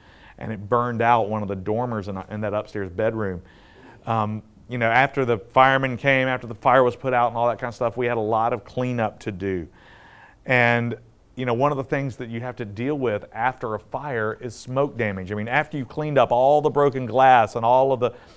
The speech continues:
the drywall and pulled up the carpet, and after you've gotten rid of all that mucked up insulation,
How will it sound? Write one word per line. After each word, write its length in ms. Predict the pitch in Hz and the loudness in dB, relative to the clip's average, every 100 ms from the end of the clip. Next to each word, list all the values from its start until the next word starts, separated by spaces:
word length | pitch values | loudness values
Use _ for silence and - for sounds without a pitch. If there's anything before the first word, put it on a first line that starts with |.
| - | -6
the 100 | 117 | -6
drywall 800 | - 123 135 143 139 131 117 110 | -4 0 4 6 6 6 4 4
and 120 | 104 | -2
pulled 260 | - 151 143 | -4 -2 -2
up 120 | 135 | -2
the 100 | 127 | -6
carpet, 640 | - - 147 151 139 113 | -8 -2 0 0 0 -2
and 80 | 117 | -2
after 240 | 123 - 131 | -4 -2 -6
you've 140 | 113 - - - 107 - | -6 -12 -20 -16 -8 -2
gotten 280 | 156 143 | 0 0
rid 220 | 131 151 135 | 2 4 6
of 80 | |
all 220 | 135 147 143 | 6 8 8
that 180 | 139 120 107 - | 4 0 -10 -12
mucked 720 | 139 123 117 131 165 - 110 | -8 -6 -4 2 2 2 4
up 200 | 147 139 - | 4 4 -4
insulation, 960 | 165 147 - 139 139 143 131 127 98 | -6 -6 -2 2 2 2 -2 -6 -8